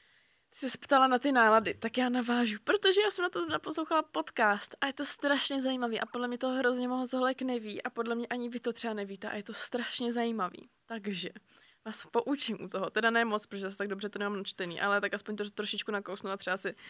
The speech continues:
na to kouknete někde jinde. Já se omlouvám, já nevím, jak se ten podcast jmenuje, ale určitě to půjde dohledat. Eh, muži mají totiž dvacetičtyřhodinový cyklus.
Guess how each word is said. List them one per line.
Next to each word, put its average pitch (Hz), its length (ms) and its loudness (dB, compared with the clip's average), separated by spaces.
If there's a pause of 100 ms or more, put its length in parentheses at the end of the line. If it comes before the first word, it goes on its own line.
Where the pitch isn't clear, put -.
(340)
na 226 80 0
to 220 100 6
kouknete 214 380 2
někde 202 220 2
jinde. 185 160 2
Já 175 100 4
se - 120 0
omlouvám, 202 280 2
já 196 80 2
nevím, 196 180 2
jak 196 100 0
se - 80 -6
ten 202 160 -2
podcast 190 400 -4
jmenuje, 185 260 -4
ale 165 160 -2
určitě 196 180 -6
to 202 100 -8
půjde 208 160 -2
dohledat. 180 400 -2 (1900)
Eh, 190 340 6 (140)
muži 226 600 0 (260)
mají 233 180 2
totiž 254 440 -4 (160)
dvacetičtyřhodinový 214 1700 0
cyklus. - 520 -12